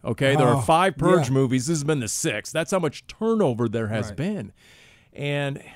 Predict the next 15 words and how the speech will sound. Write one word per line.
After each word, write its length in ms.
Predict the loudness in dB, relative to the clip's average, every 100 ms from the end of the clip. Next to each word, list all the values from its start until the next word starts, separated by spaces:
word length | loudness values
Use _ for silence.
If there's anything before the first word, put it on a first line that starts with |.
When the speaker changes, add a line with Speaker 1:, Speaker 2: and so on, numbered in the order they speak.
| -20 -10
Speaker 1:
even 340 | -6 -4 -6
D 160 | -6 -6
J 200 | -6 -6
Humphries 440 | -8 -8 -10 -8
said 220 | -8 -6
yesterday, 460 | -4 -6 -8 -10 -10
right, 340 | -8 -6 -6 -4
that 120 | -4
a 40 |
year 220 | -2 -4 -4
ago 220 | -2 -4
guys 280 | -2 -4 -6
were 80 | -4
joking 320 | -4 -2 -4
about, 340 | -2 -2 -2